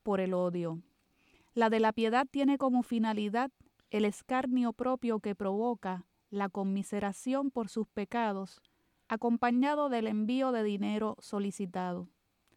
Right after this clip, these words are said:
La del odio, el temor de que la fiera sea liberada una vez más por las calles nocturnas de París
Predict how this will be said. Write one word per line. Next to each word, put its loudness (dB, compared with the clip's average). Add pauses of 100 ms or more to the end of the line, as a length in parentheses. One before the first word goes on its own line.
(460)
La 4
del 2
odio, 0 (500)
el 2
temor 2
de 0
que 0
la 2
fiera 0
sea 0
liberada 0
una 0
vez -4
más -2
por -6
las -6
calles -4
nocturnas -2
de -2
París -6